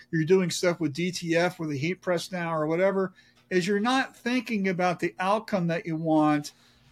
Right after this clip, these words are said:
by the end of this month, the end of this year, five years from now, right? And because we're not thinking about that,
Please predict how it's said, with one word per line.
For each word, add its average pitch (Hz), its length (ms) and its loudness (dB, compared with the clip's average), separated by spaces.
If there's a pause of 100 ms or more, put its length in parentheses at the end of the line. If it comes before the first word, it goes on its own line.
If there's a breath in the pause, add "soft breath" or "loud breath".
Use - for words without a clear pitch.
(640 soft breath)
by 190 200 2
the 190 160 0
end 196 180 -2
of 190 100 2
this 185 240 0
month, 175 320 2
the 175 100 -4
end 180 200 2
of 175 80 0
this 170 260 0
year, 170 280 4
five 165 360 0
years 160 240 2
from 156 140 -8
now, 147 460 -2
right? 151 340 -2 (340 loud breath)
And 185 140 0
because 190 420 0
we're 208 220 2
not 214 260 0
thinking 233 420 -2
about 165 360 0
that, 143 460 -4